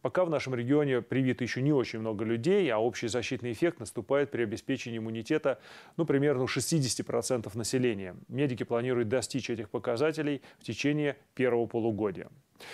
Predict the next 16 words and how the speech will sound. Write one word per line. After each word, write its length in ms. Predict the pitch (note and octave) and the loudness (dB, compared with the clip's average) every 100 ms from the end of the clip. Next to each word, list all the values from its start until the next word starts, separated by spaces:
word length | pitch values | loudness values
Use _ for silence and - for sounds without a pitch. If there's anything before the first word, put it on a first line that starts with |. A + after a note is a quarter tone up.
| - - - - - _ _ - | -14 -16 -18 -20 -20 _ _ -6
Так 160 | F#3 F3+ | -2 0
что 320 | - D#3+ D3+ - | 4 4 4 0
сознательность, 840 | - D3 C#3 G3 E3 B2+ A#2 - - | 2 4 4 4 2 -2 -2 -6 -2
дисциплина 760 | B2 C3+ C3+ C3+ F3 D#3 G#2+ - | 0 2 2 4 4 4 0 -2
и 80 | A2+ | 0
грамотный 560 | C3 D#3 E3 C3 B2+ | 2 2 2 0 -2
ответственный 420 | A#2 B2+ B2 B2 | 0 0 0 -2
подход 380 | - B2 - B2+ | 0 0 2 0
к 20 | |
своему 300 | - A#2+ A#2 | 0 -2 -2
здоровью 480 | G2 B2 D3+ F3 E3+ | 0 4 6 6 6
и 80 | D3+ | 4
безопасности 640 | C3+ D3 - C#3+ D3+ - | 4 2 2 0 0 -2
окружающих — 720 | D3 C#3 C3+ C#3+ C3 - B2 - | -2 0 2 2 2 -2 -6 -4
это 180 | C3+ A#2 | -2 0
вот 240 | C3+ | 0